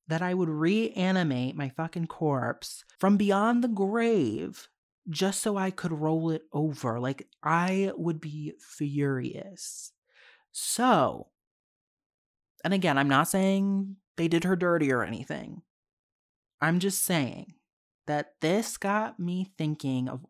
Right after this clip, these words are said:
all biopics that have ever happened on how they are real people being depicted, and if, like, what would they actually think of them?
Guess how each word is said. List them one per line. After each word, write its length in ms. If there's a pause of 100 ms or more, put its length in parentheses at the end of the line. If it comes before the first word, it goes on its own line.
all 400
biopics 840
that 80
have 180
ever 340
happened 800 (460)
on 120
how 240
they 140
are 140
real 420
people 540
being 280
depicted, 880 (460)
and 640 (420)
if, 420 (600)
like, 240
what 480
would 240
they 220
actually 600
think 280
of 260
them? 520